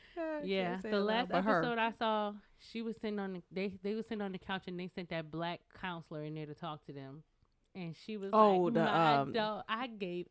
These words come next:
Speaker 2: everything," like Angela Bassett <laughs> said.
Speaker 1: Girl.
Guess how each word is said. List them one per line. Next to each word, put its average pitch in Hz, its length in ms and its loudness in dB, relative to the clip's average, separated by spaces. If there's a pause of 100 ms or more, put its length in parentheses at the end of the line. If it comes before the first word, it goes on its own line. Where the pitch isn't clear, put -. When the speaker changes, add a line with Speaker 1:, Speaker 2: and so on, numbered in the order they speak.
Speaker 2:
everything," 208 1040 -2
like 175 200 -10
Angela 185 380 -4
Bassett 185 580 0 (100)
<laughs> - 60 -20
said. - 460 -4 (160)
Speaker 1:
Girl. 131 640 -4